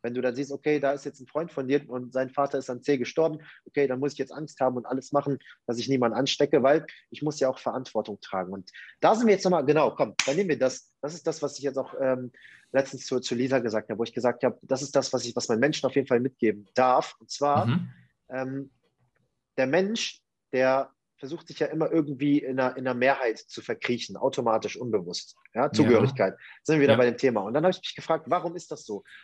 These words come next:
Speaker 1: Warum sind hier so viele offensichtliche Themen,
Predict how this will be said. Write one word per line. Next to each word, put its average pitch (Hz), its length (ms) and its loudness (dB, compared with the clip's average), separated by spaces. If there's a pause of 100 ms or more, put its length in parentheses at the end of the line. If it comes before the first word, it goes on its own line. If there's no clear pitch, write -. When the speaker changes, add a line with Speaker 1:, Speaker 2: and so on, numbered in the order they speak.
Speaker 1:
Warum 196 560 0 (300)
sind 190 180 -2
hier 151 120 2
so 240 180 2
viele 185 480 0
offensichtliche 185 880 -2
Themen, 110 420 2